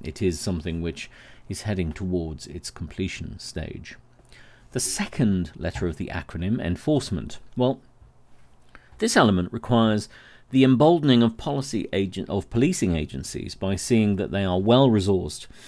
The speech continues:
so as they can enforce existing laws and deter wrongdoing. This involves specifically an increase in funding by government, matching the economic crime levy, together with the establishment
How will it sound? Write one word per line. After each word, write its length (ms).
so 260
as 120
they 140
can 200
enforce 640
existing 460
laws 360
and 300
deter 760
wrongdoing. 720
This 180
involves 420
specifically 720
an 140
increase 400
in 80
funding 480
by 100
government, 560
matching 400
the 180
economic 440
crime 420
levy, 400
together 300
with 180
the 100
establishment 760